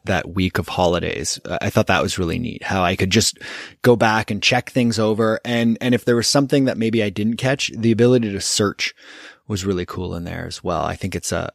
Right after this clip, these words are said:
I think it's a great tool. And, you know, with this being free to nonprofits, I think it's kind of one of those things where, uh,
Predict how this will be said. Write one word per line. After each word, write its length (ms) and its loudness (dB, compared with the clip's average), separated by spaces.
I 60 -8
think 140 0
it's 120 -2
a 40 -2
great 260 -6
tool. 280 -2
And, 360 4
you 120 6
know, 80 4
with 140 2
this 200 4
being 280 4
free 220 0
to 80 4
nonprofits, 680 0
I 60 2
think 180 -2
it's 140 0
kind 160 0
of 60 -4
one 100 -2
of 80 0
those 200 -2
things 260 -6
where, 240 -6
uh, 180 -2